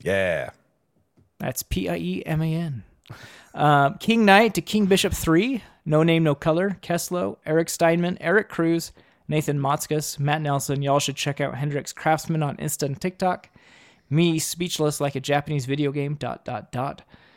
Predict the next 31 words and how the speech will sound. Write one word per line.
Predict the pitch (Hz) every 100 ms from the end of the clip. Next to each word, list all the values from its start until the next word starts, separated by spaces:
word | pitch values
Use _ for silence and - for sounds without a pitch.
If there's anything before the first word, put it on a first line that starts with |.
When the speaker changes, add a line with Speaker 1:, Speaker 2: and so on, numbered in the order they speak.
| _
Speaker 2:
Josh | - 160 170 -
Dorius, | 156 151 156 151 147
Dick | - 170 -
Mesterly, | 143 131 143 131
Splinter, | 131 - 147 139 139 135 135 -
Adam, | 147 147 143
Aaron | 160 202 175
Faulkner, | 160 151 151 151 143
Stuart | - - 175 170
Lloyd, | 139 135 127 156
Joe. | 143 135 139 131 131 - - _ - -
If | 143
you | 196
have | 190
to |
blow | 170 175
your | 180 156
horn, | 139 175 175 175
chances | - 175 156 147
are | 147 147
the | 143
song | - 139 135
is | 131
not | 127 131 -
worth | 127
hearing. | - 156 143 139 139 - _ _ _ _
Ryan | 135 143 165 170
M | - 151 165 180 151
and | 107
Adam | 127 147 135
Hecht. | 123 101 - -